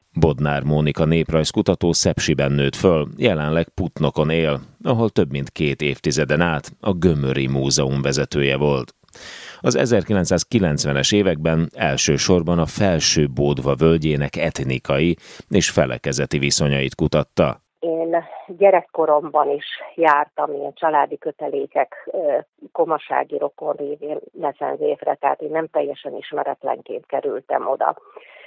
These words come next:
Speaker 2: Az én szüleim Tornaújfaluból származnak, és az édesanyám családjának volt egy mezenzéfi rokon családja, idézőjelbe teszem, hogy rokon, nem vérrokon volt,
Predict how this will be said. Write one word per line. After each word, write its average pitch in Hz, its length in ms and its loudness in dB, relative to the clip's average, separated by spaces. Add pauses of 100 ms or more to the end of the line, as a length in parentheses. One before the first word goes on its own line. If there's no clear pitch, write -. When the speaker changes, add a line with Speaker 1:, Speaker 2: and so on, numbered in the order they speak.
(180)
Speaker 2:
Az 165 160 0
én 190 280 2
szüleim 151 420 2
Tornaújfaluból 147 1040 0
származnak, 160 800 2 (360)
és 180 220 -6
az 151 120 -2
édesanyám 151 600 0
családjának 143 1120 0 (360)
volt 160 420 0 (140)
egy 147 160 -6
mezenzéfi 147 960 -6 (460)
rokon 143 440 2
családja, 139 600 -2
idézőjelbe 143 840 -4
teszem, - 340 -8
hogy - 140 -12
rokon, 175 380 0
nem 156 300 -4
vérrokon 147 640 -4
volt, 208 400 -2